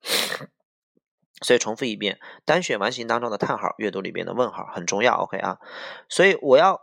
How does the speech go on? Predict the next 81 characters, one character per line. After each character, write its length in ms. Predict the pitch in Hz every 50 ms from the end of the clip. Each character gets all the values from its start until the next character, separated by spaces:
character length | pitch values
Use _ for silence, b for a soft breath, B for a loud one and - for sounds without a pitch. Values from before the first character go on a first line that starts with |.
| -
做 160 | - - 196
给 80 | 156 127
他 100 | 147 147
看， 280 | 147 - 196 190 - -
I'll 160 | - 127 147
show 380 | 147 - - - 220 214 214 151
her， 200 | 139 127 107 101
我 120 | 104 120
要 80 | 139 156
给 100 | 139 113
他 100 | 110 117
看， 280 | - - 165 - - _ _ _ -
然 180 | 147 - 71
后 180 | 101 110 110 98
呢， 280 | 98 92 92 90 - - 104
这 160 | - 95 90
个， 100 | 95 90
然 160 | 90 87 87
后 180 | 90 107 117 113 -
他 100 | - 95
就 300 | 95 95 92 - - _ _
去 160 | - - - -
做 260 | - - 156 151 120
了， 220 | 98 - - _ _ _
did， 320 | - 107 104 - - - - _ _ _ B B B B B B B B B B B _ _ -
然 120 | - 107
后 40 | 113
不 100 | 123 147
能 80 | 131 135
说 160 | - 156 147
他 160 | - - 147
将 240 | - - 135 143 185
要 120 | 196 143 - - _ - -
啊， 100 | - - -
是 200 | - - 104 98
she，and 640 | - - - - - _ _ _ _ - - 98 90
then 160 | 117 113 107
she 180 | - - 104
would， 300 | 98 110 131 131 - -
他 120 | - - 98
将 220 | 92 - 92 92
要， 100 | 95 92 -
she 160 | - - 107
did， 300 | 98 104 127 123 101 - - _ _ _
他 140 | - - 98
做 200 | 98 - 117 104
到 200 | 104 104 98 90
了。 120 | - - B B B B
好， 120 | - 131
请 120 | 131 139
大 60 | 135 143
家 60 | 165
伙 100 | 165 143
儿 60 | -
四 160 | - - -
十 60 | 123
八 180 | 123 135 135 127
个 40 | 110
空 240 | - - 117 110 98
里 80 | 98
边 140 | 95 98 101
写 100 | - -
上 80 | 98 98
两 140 | 95 87
个 60 | 95 92
字 120 | - -
下 300 | - - - - 104 95
文， 160 | 90 82 82
我 60 | 90
们 80 | 98 135
就 100 | 170 190
看 160 | - 160 147
下 220 | 139 - 160 135 113
文 120 | 101 98
他 120 | 101 101
到 160 | 104 107 107 101
底 80 | 98
做 160 | 98 - 95
什 120 | - - 95
么 80 | 90
了。 80 | 90 101